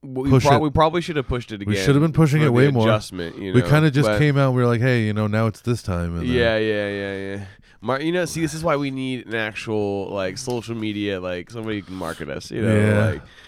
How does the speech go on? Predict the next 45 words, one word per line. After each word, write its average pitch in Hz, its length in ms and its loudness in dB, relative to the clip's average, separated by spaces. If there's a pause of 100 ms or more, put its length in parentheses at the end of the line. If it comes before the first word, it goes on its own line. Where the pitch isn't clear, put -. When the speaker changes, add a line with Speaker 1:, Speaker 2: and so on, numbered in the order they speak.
(160)
Speaker 1:
or 104 40 0
Speaker 2:
We 127 60 6
Speaker 1:
you 147 60 8
Speaker 2:
have, 175 100 6
Speaker 1:
guys, 85 200 -2
rather. 76 260 -4 (220)
Speaker 2:
we - 60 -2
have 175 280 8
Speaker 1:
Um, 98 100 0
Speaker 2:
posts 180 260 6
coming 190 300 4
out 185 160 8
every 180 200 4
day, 180 220 4
but 151 180 2
they're 120 140 2
all 110 100 2
scheduled. 92 540 -4 (680)
So 120 220 4
it's 113 160 2
like, 107 120 6
Speaker 1:
Yeah. 104 280 0 (720)
Speaker 2:
it's 120 80 4 (100)
Speaker 1:
Yeah. - 40 2
Speaker 2:
just 117 200 4
bullshit, 113 420 4
like, 101 280 0 (240)
and 131 80 -10
Speaker 1:
There's 117 100 2
Speaker 2:
then 120 140 4
we 123 100 6
Speaker 1:
way 113 60 2
Speaker 2:
sh-, 104 80 -4
Speaker 1:
more 95 140 -4
to 90 200 -6
it. 85 220 -10
Speaker 2:
we 123 80 6
shoulda, 151 260 6
Speaker 1:
Yeah. 107 80 2
Speaker 2:
well, 139 120 6
we 135 100 4
shoulda 120 380 0 (240)
remade 117 420 2
the 110 80 -2
banner 92 500 -2